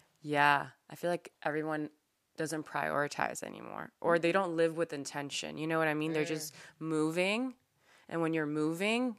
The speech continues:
Speaker 1: you can use the excuse of, "I'm too busy," often. When
Speaker 2: Yeah.
Speaker 1: you live with intention, you prioritize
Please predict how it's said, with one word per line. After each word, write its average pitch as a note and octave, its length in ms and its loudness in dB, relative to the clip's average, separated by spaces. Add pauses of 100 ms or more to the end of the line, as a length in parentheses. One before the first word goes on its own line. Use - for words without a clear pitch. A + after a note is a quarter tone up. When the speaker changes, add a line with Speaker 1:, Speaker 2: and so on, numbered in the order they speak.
(100)
Speaker 1:
you F3+ 720 2 (560)
can F3+ 160 -2
use F3+ 220 -2
the F#3 80 0
excuse E3 500 -4
of, D#3 180 4
"I'm D#3 140 2
too D#3 180 -6
busy," C#3 640 -6 (680)
often. - 560 -4 (260)
When D#3+ 200 0
Speaker 2:
Yeah. E3 60 2
Speaker 1:
you E3+ 100 2
live E3+ 240 0
with F#3+ 180 -4
intention, F3+ 880 -4
you D#3 200 -8
prioritize D#3 1040 0